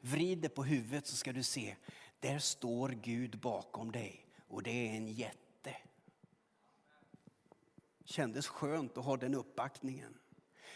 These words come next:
Svårt att förklara bara för de som var lite kaxiga i skolan.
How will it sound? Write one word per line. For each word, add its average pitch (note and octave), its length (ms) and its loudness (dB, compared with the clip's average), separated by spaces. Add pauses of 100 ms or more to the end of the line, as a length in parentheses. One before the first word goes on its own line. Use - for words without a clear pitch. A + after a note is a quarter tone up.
Svårt F#3+ 460 6
att F#3+ 80 6
förklara G3+ 600 12
bara F3 300 12
för F3 100 8
de E3 220 10
som E3 140 4
var D3+ 120 8
lite D#3+ 200 6
kaxiga D#3 420 6
i D#3+ 60 6
skolan. D#3 600 4